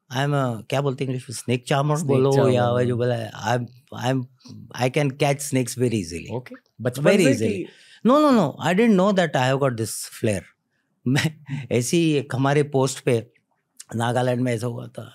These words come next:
Speaker 1: I just held it, मतलब गया और पकड़ लिया ऐसा, just held it। And लेके आया and my guys were actually, वो डर रहे थे, तो फिर मैं बोला, "ठहरो, ठहरो, मैं आता हूँ।"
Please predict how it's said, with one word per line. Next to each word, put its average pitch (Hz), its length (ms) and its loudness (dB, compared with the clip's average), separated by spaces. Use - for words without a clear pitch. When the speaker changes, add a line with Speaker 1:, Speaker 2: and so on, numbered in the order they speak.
Speaker 1:
I 110 40 -8
just 123 140 -2
held 127 360 0
it, 151 100 2
मतलब 127 280 -4
गया 135 260 2
और 143 140 -2
पकड़ 127 280 -4
लिया 147 200 0
ऐसा, 139 200 -4
just 151 260 -6
held 151 240 0
it। 113 140 -2
And - 120 -8
लेके 123 240 -4
आया 147 260 0
and 127 100 0
my 107 160 -2
guys 120 280 0
were 131 300 2
actually, 139 360 2
वो 113 420 0
डर 104 280 -2
रहे 135 140 2
थे, 127 180 0
तो 120 180 -4
फिर 110 360 -10
मैं 123 140 0
बोला, 131 160 0
"ठहरो, 120 240 0
ठहरो, 95 240 -4
मैं 104 140 0
आता 85 220 -6
हूँ।" - 140 -20